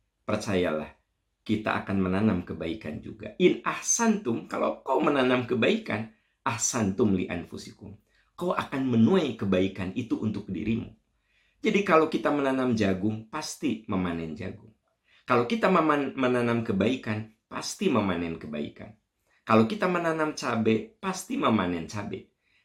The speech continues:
Kalau kita m-, menanam keburukan, pasti kita akan menuai keburukan. Sahabat tercinta, tanamlah kebaikan, kebaikan, kebaikan. Yakinlah, "Falanuhyiyannahu hayatan thayyibata."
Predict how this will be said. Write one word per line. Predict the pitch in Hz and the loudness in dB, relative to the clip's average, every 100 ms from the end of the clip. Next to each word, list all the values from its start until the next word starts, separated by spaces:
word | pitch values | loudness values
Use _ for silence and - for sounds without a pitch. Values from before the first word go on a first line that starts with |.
| - | -2
Kalau | 101 98 | 2 2
kita | 139 151 143 | 0 -2 -2
m-, | 131 120 - _ _ - | -2 -2 -8 _ _ -6
menanam | 104 185 269 196 127 113 | 2 4 6 4 4 2
keburukan, | 123 107 110 107 98 95 113 _ _ | 2 4 2 0 -4 -6 -10 _ _
pasti | 107 104 - - 143 | -14 -12 -10 -6 -4
kita | - 98 - 92 | -4 -6 -6 -6
akan | 113 113 | -2 0
menuai | 95 87 101 202 - _ _ _ _ _ - | 2 0 0 -4 -6 _ _ _ _ _ -8
keburukan. | 95 90 80 - 73 - _ | -2 -2 -2 -8 -14 -18 _
Sahabat | - 151 135 131 | -8 -4 0 0
tercinta, | 123 - 120 110 113 107 - | 0 0 0 0 -2 -6 -10
tanamlah | - 110 110 107 95 - - | 0 4 6 4 2 -2 -6
kebaikan, | 95 90 87 87 90 85 87 | -6 -4 -4 -4 -6 -6 -6
kebaikan, | 85 82 80 90 76 | -6 -6 -6 -6 -8
kebaikan. | 90 104 143 - 180 190 - _ _ _ _ _ _ - | -4 0 0 -2 -6 -6 -10 _ _ _ _ _ _ -6
Yakinlah, | 92 - 90 76 73 _ _ _ | -6 -4 -6 -8 -12 _ _ _
"Falanuhyiyannahu | 101 95 87 113 104 92 90 107 139 98 85 87 82 | 0 0 2 2 2 0 2 2 2 0 -2 -8 -8
hayatan | 85 92 - 80 76 | -2 -2 -2 -6 -6
thayyibata." | 92 87 - - - - | -6 -6 -6 -8 -10 -12